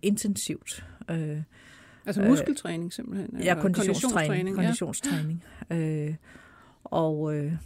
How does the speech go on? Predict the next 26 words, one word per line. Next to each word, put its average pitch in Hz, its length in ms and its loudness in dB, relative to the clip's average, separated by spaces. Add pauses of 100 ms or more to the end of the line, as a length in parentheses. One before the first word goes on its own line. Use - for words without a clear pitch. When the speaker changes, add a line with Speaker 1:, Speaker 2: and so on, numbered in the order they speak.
(180)
Speaker 1:
og 160 80 -4
sammenlignet 165 460 0
med, 147 80 -2
med 160 160 0
en 147 60 -4
gruppe, 160 260 -4
som, 151 260 -4 (160)
som - 160 -6
ikke - 120 -8
blev 175 120 -4
tilbudt 156 500 -10
det, 151 200 -8
det 160 80 -4
samme, 151 340 -4
hvor 151 120 -6
vi 160 100 -6
kunne 165 180 -4
vise, 156 380 -4
at - 260 -8
det 165 100 -4
bedrede 147 420 -2 (100)
de, 143 160 -4
øh, 143 240 -4 (560)
de - 40 -10
psykiske 240 440 -2
symptomer, 175 560 -4